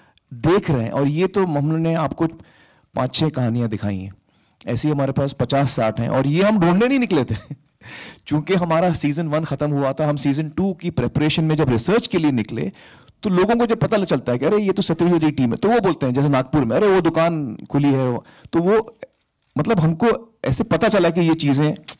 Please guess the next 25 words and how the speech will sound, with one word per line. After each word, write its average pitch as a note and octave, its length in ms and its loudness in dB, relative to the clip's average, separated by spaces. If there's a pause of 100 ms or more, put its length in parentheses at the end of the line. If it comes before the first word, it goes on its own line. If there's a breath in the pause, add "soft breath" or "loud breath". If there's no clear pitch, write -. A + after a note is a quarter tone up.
(140)
ऑटोमेटिकली G3+ 500 2
हमको E3 260 2
पता B2 200 0
चला A#2 240 -2
कि A#2+ 100 -4
ये A2 120 0
चीज़ें G#2 280 -2
हो F#2 120 0
रही E2+ 220 -6
हैं। E2+ 140 -16 (680 loud breath)
हम C#3+ 140 0
ये F3 100 2
ढूंढने D3+ 340 2
नहीं G3 120 2
निकले A2 260 -2
थे, F#2+ 140 -10 (160)
ये G#2+ 180 -6
कहानियाँ। F#2+ 540 -8 (1120 soft breath)
अ, - 400 -8 (440)
मध्य C#3+ 220 0
प्रदेश D#3 420 0
सरकार B2 380 0
ने A#2 420 -4 (360)
जेनेरिक B2 360 0
मेडिसिन्स A2+ 680 -4